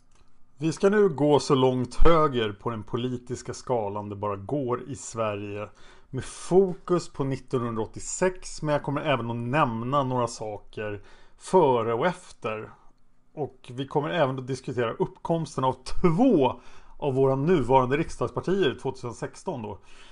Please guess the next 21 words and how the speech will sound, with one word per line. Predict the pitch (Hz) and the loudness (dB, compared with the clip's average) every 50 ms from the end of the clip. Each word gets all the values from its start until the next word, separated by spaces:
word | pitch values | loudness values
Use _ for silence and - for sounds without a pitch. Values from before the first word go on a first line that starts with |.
| - - - | -20 -14 -6
Det | 127 147 | -4 -2
är | |
ju | 185 185 | -2 -2
känsligt | - - 190 180 160 - - 180 185 185 | 0 0 0 0 0 -2 -2 -2 -2 -2
förstås, | - 180 - - 180 202 190 - - - | -4 -4 -2 0 0 0 0 -4 -8 -8
men, | 147 139 151 151 147 143 143 143 139 139 | 0 2 4 4 4 4 2 -2 -4 -4
eh, | 143 139 139 139 139 139 - - | -2 -2 -2 -4 -4 -8 -8 -6
ja, | 147 131 123 | -6 -4 -4
jag | 127 127 | -4 -4
ska | - - - | -4 -4 -4
fokusera | - 147 135 - 135 - - 175 160 151 135 135 120 | -4 -6 -8 -8 -6 -4 -2 0 2 2 2 2 0
på | - - - - - 117 120 113 - - - - - - - - - - - - - - - - - - - - | -2 -6 -6 -4 -4 -4 -4 -4 -6 -8 -14 -20 -20 -20 -20 -20 -20 -20 -20 -20 -20 -20 -20 -20 -20 -20 -14 -10
nittonhundraåttiosex. | 135 139 135 - 143 131 135 139 139 143 139 135 - 156 131 - - 196 170 - - - - - | -10 -10 -8 -6 -4 -2 -2 -2 -2 -2 -4 -4 -6 -8 -8 -2 0 0 0 0 -2 -6 -6 -2
Mina | 156 170 170 160 135 | -2 0 0 0 0
källor | - - - - 214 190 175 175 185 196 220 226 208 | -2 -2 2 6 6 6 6 6 4 4 4 4 4
den | 202 190 | 2 2
här | 175 180 185 | 2 2 2
gången | 175 170 175 185 185 180 180 180 | 2 2 0 0 -2 -2 -2 0
är | 156 | 0
huvudsakligen | 180 180 139 139 - 170 165 151 - - 160 147 139 | 0 0 0 -2 0 0 0 0 0 -2 -4 -2 -2
boken | 147 156 151 139 - - 156 147 | -2 -2 -4 -4 -4 -4 -4 -4